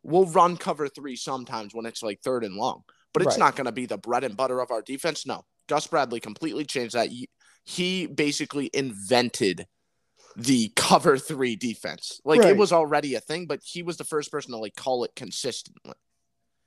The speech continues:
Speaker 1: But the thing that I love about Staley is now we're finally having a coach who does something different on the defensive side of the ball. Finally, to counteract,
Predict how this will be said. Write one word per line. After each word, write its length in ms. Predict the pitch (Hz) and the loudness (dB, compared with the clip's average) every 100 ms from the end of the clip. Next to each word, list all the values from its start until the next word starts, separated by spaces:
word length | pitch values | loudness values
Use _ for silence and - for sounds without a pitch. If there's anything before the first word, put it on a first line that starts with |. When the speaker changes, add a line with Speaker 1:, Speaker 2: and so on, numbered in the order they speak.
| _ _ _ _ _ - | _ _ _ _ _ -2
Speaker 1:
But 260 | 147 165 | 4 4
the 100 | 170 | 2
thing 200 | 170 262 | -2 0
that 100 | 208 | 6
I 120 | 151 170 | 6 6
love 180 | 143 | 4
about 260 | 123 95 92 | 0 -4 -4
Staley 360 | - 220 147 113 | 0 2 4 2
is 80 | |
now 160 | 120 180 | 2 2
we're 100 | 202 | 0
finally 380 | - 131 127 113 | 0 0 0 -2
having 320 | 127 120 104 | 0 0 -2
a 60 | 92 | -4
coach 340 | 170 120 - - - _ | 0 0 -2 -10 -18 _
who 260 | - 165 117 _ | 0 0 0 _
does 240 | 139 196 - | 6 6 8
something 460 | 143 117 - 87 _ _ | 6 4 -2 -14 _ _
different 400 | 254 - 104 - _ 135 | -4 -4 -10 -14 _ 0
on 100 | 135 | 2
the 80 | 117 | 0
defensive 520 | 135 123 120 104 104 | -2 -2 -4 -4 -4
side 180 | 101 87 | -4 -4
of 60 | |
the 80 | 67 | -10
ball. 180 | - - _ _ _ | -16 -20 _ _ _
Finally, 400 | - 220 190 104 | -2 0 0 0
to 140 | 139 | -4
counteract, 600 | - - 185 175 160 127 | -6 0 2 4 2 -2